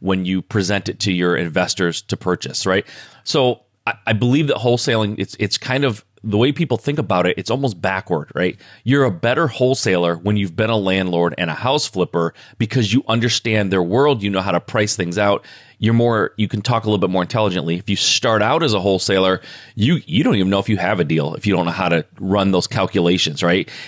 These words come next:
And there's a lot of wholesalers out there that, that put out deals that aren't really deals. They don't know the renovations and, you know, all that good stuff. So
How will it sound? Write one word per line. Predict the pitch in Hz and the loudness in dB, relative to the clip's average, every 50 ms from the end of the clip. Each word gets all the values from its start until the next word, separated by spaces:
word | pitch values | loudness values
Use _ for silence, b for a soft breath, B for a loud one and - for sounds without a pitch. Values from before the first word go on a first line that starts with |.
| B B | B B
And | B 101 98 98 98 98 | B -2 0 2 2 2
there's | 101 123 135 | 2 2 2
a | 151 | 2
lot | 135 123 117 113 | 2 2 2 2
of | 113 | 2
wholesalers | 113 117 110 - 123 117 113 104 101 | 2 2 2 2 2 0 0 2 2
out | 104 104 104 | 0 0 2
there | 120 110 104 | 0 0 2
that, | 101 98 101 - 101 | 2 2 0 0 0
that | 98 98 - - - - - | 0 0 0 -2 -6 -14 -6
put | - - 120 120 | -2 0 2 2
out | 113 107 98 - | 2 0 0 0
deals | 107 117 135 131 110 98 | 0 2 2 2 2 2
that | 104 104 | 0 0
aren't | 120 127 113 | 0 0 2
really | 127 123 120 101 | 2 2 2 0
deals. | 82 98 120 135 113 87 78 | 2 2 2 2 2 2 2
They | 87 85 | 2 2
don't | 101 107 101 98 | 2 0 0 0
know | 107 107 110 101 | 0 2 2 2
the | 95 90 | 2 2
renovations | 95 95 92 92 82 101 110 117 113 - - 90 87 82 76 | 2 2 0 0 0 0 0 0 0 0 -2 -2 -2 -2 -4
and, | 82 80 78 - B B B B B B B | -4 -6 -6 -8 B B B B B B B
you | B 107 | B 0
know, | 95 95 | 2 2
all | - 113 120 | 2 2 2
that | 117 110 | 2 2
good | 101 113 - | 0 -2 -2
stuff. | - 165 135 - | -2 -2 0 0
So | - - 120 113 - - - | 2 2 2 2 0 -2 -6